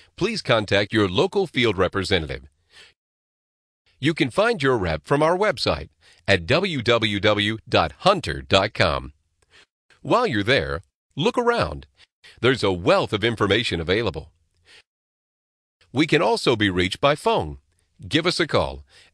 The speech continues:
at one eight hundred four four eight six eight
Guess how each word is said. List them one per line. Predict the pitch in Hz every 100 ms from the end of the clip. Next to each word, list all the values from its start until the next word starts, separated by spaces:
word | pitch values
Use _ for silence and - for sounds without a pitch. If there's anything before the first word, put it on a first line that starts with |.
| -
at | 92 78
one | 85 180 220
eight | 180
hundred | 120 117 113 117 _ _ _
four | _ 131 151 185
four | 180 165 165 165
eight | 98 78 71 _ _ _
six | - - 143 175 -
eight | 123 131 -